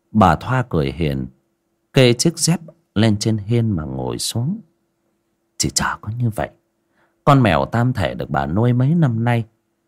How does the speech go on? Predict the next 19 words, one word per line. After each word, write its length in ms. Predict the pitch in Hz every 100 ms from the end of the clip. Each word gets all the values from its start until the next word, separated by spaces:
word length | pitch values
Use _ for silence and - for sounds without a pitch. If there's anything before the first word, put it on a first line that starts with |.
| -
nhảy 260 | 98 87 57 -
tót 160 | 190 196
lên 260 | 123 101
đùi 200 | 87 67
bà 200 | 69 67
nằm, 300 | 65 69 65 62 _ _ _ _ -
mà 160 | 73
kêu 280 | - 117 110
lên 180 | 110 104
mấy 220 | 107 127 -
tiếng 260 | 120 151
như 100 | 165
muốn 220 | 120 120 131
nói 200 | 131 175
là 220 | 85 60
con 220 | - 123
nhớ 280 | 127 135 190 170
bà 200 | 67 65
lắm. 200 | 76